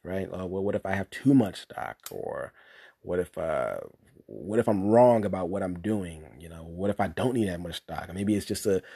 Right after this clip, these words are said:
a one-off situation where people are buying a lot, you know? So it's just, you know,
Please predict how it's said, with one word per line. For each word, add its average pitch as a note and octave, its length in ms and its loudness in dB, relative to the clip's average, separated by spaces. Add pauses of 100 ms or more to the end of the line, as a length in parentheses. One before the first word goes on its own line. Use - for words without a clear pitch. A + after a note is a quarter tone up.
(200)
a F2 80 -2
one-off G#2 500 4
situation A2 520 0
where - 60 -4
people G2 200 0
are E2+ 60 0
buying G2+ 360 4
a E2+ 60 0
lot, A1+ 340 -4
you D#2 120 -12
know? B1 300 -14 (340)
So F#2+ 240 4
it's F#2+ 260 -4
just, - 380 -6
you E2 80 -8
know, A1 160 -16